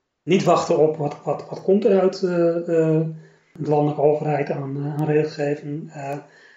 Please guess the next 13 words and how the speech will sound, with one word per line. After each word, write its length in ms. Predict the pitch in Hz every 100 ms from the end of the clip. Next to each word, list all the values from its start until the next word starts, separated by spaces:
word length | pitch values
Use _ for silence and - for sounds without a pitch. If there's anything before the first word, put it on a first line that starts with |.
| _ _
en 140 | 156
daar 240 | 151 143
commentaar 380 | - 139 147 131
op 100 | 143
geven, 380 | - 135 135 147
maar 120 | 139 -
ook 280 | - 151 -
weer 220 | 151 151
proactief 460 | - 156 151 - 156
te 80 |
zijn. 300 | - 123 123 - _ _ - 185
Dat, 240 | 151 147 156
eh, 180 | 135